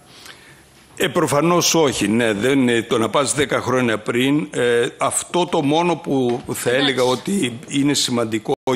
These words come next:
Speaker 1: και καλώς και γίνεται και ερχόμαστε όλοι από παλιά και το, και καταθέτουμε την άποψή μας για αυτό το τραγικό συμβάν, ε, είναι γιατί,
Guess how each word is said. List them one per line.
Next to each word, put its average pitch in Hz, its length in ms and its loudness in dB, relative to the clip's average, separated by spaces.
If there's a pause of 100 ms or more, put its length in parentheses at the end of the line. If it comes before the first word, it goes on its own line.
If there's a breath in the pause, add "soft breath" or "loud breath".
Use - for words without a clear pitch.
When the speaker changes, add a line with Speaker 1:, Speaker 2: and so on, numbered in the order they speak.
Speaker 1:
και 123 160 -2
καλώς 120 520 -2
και - 100 -6
γίνεται 117 580 -2
και 117 260 -4 (240)
ερχόμαστε 123 580 -2
όλοι 117 240 0
από 110 160 -6
παλιά 113 640 -2
και 120 260 -6
το, 113 440 -6 (500 loud breath)
και - 140 -8
καταθέτουμε 113 640 -4
την 107 180 -6
άποψή 113 400 -6
μας - 280 -4
για 120 100 -10
αυτό - 160 -8
το - 60 -14
τραγικό 113 380 -10
συμβάν, 107 520 -6 (640 loud breath)
ε, - 300 -12
είναι 202 260 -2
γιατί, 165 680 -2